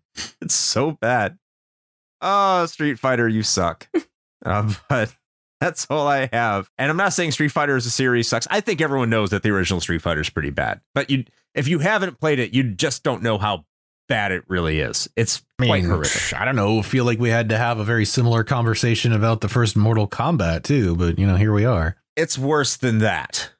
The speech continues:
Speaker 2: Uh.
Speaker 1: It's, ooh, ooh, uh, uh, uh.
Speaker 2: Well, you know,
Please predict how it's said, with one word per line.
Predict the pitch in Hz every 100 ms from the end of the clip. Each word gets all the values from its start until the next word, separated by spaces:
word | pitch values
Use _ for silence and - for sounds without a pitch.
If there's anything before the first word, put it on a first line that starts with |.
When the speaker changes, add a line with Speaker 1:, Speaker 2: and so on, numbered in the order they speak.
| -
Speaker 2:
Uh. | 85 87 85
Speaker 1:
It's, | 151 - - - -
ooh, | 131 139 120 104 -
ooh, | 123 135 127 92 _ _ -
uh, | 123 131 117 110 - _ _ _ _ - -
uh, | 160 123 120 _ _ _ _ -
uh. | 139 151 - _ _ -
Speaker 2:
Well, | 143 160
you | 139 156
know, | 196 185 180 170